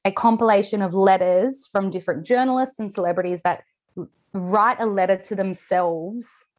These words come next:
while they were in the newborn bubble and what they wish they would have told themselves at the time. And it's really insightful.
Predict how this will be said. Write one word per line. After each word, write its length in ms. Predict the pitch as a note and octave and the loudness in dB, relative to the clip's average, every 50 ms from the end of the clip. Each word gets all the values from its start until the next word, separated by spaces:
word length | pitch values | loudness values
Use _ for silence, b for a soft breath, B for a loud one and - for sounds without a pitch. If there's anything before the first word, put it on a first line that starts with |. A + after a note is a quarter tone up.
| _ _ _ | _ _ _
while 300 | - F3 F#3 F3+ F3+ F3+ | -2 2 4 4 4 4
they 100 | F3 F3+ | 4 2
were 160 | F3+ F#3 F#3 F#3 | 2 2 0 0
in 100 | F#3 F#3 | 0 -2
the 80 | F3+ | -4
newborn 400 | F#3 F3+ F3+ F3 F3 F3 F3 E3+ | -4 -4 -4 0 0 0 0 0
bubble 300 | E3+ E3 E3+ F3+ A#3 C4 | 0 -2 -2 0 0 0
and 180 | A#3 G3+ F#3+ F3 | 0 0 -2 -4
what 200 | F#3 G3 - - | -4 -4 -4 -2
they 120 | G#3 F#3+ | -2 -4
wish 600 | F#3 E3 E3 E3 E3+ F#3 G#3 G#3 - - - - - | -4 -4 -6 -6 -4 -2 -2 -4 -4 -6 -10 -6 -4
they 120 | F#3+ F#3 | -2 -2
would 120 | F3 F3+ F#3+ | -2 -2 -4
have 100 | F3+ F#3 | -4 -4
told 260 | - - F3 F3 F3 | -4 -4 -4 -2 0
themselves 480 | G3 G3 G3 G#3 G#3 - A3+ A3+ A3 A3+ | -2 -2 -2 -4 -4 -2 -4 -4 -4 -6
at 80 | A3+ | -10
the 80 | A#3 A#3 | -12 -10
time. 360 | - - A#3 A#3 A#3+ C#4+ D#4+ | -6 -2 0 0 2 2 0
And 100 | B3 G#3 | 0 -2
it's 120 | G3 - | -4 -4
really 260 | G3+ F#3+ G#3 G3 F#3+ F3+ | -2 -2 0 0 0 -2
insightful. 500 | F#3 F3+ - D#3+ - - - C3 - | -4 -4 -4 -4 -6 -6 -8 -12 -12